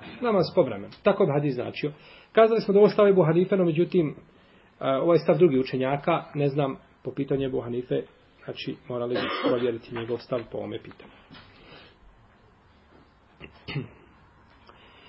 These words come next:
U ome hadisu je dokaz da je imam dužan da skrati namaz muktedijama.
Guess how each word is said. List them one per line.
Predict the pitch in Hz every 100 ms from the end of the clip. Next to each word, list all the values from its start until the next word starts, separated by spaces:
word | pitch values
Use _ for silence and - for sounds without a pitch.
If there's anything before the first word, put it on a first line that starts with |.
| - -
U | 196
ome | 262
hadisu | 185 214 -
je | 180
dokaz | 175 180 170
da | 147
je | 147 139 - 151
imam | 147 139 131 123 - -
dužan | - 135 147 156 139 120
da | 135 135 - - _ _ _ -
skrati | - 185 131 123
namaz | 113 123 123 139
muktedijama. | 98 - 104 101 110